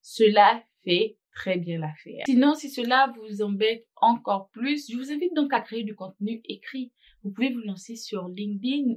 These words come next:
et rédiger des textes, faire votre storytelling. Vous pouvez le faire sur Instagram, juste publier des photos, même des images libres de droit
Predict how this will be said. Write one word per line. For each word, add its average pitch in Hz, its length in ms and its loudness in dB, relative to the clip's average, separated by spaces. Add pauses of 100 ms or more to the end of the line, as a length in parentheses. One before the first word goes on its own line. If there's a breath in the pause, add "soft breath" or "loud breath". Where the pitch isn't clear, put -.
et 180 320 -10
rédiger 180 420 -8
des 175 240 -12
textes, 254 460 -4
faire 185 180 -8
votre 170 140 -14 (100)
storytelling. 175 760 -6 (280 loud breath)
Vous 175 80 -12
pouvez 202 200 0
le 202 100 -2
faire 196 280 -12
sur 170 220 -8 (140)
Instagram, 180 800 0
juste 190 340 -14
publier 185 320 -8
des 175 140 -4
photos, 175 320 -2
même 202 160 -4
des 170 220 -8
images 170 280 0
libres 170 240 -10
de 156 120 -4
droit 226 340 2